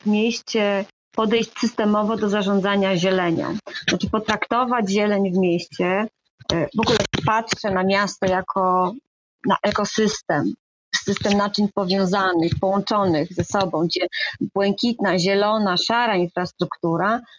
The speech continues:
muszą tworzyć jakąś spójną całość. A, i oczywiście te elementy są za-, zarządzane przez poszczególne,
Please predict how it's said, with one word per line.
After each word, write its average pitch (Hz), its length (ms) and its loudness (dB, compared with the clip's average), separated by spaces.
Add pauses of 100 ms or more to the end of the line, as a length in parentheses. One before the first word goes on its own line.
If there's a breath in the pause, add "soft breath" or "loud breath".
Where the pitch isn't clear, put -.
(120)
muszą 240 440 0
tworzyć 214 560 -2
jakąś 214 260 -2
spójną 214 560 0
całość. - 920 -2 (420)
A, 180 200 0
i 226 140 2
oczywiście 226 680 0 (680)
te - 80 0
elementy 214 640 0
są 208 120 0
za-, 196 140 0 (120)
zarządzane 208 560 2
przez - 180 -8
poszczególne, 175 920 0